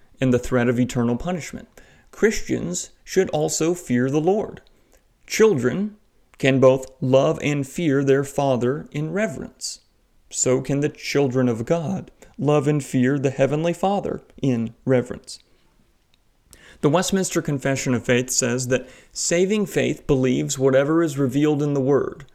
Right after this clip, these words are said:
quote, "yielding obedience to the commands,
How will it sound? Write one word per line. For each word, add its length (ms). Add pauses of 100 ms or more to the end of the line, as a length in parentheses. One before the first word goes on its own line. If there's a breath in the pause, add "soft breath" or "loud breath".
(140)
quote, 260 (340 loud breath)
"yielding 640
obedience 800
to 140
the 100
commands, 680